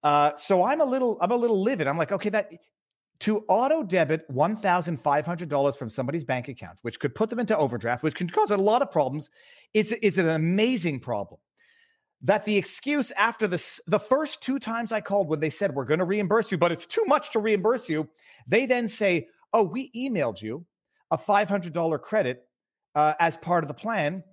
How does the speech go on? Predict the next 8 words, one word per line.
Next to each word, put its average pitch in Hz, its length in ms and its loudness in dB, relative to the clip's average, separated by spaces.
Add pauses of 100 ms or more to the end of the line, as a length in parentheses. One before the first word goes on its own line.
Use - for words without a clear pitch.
You 170 140 -4
got 208 280 2
that 170 140 2
email, 165 540 -2
so - 220 0
we 190 200 -2
took - 380 -2
back 170 340 2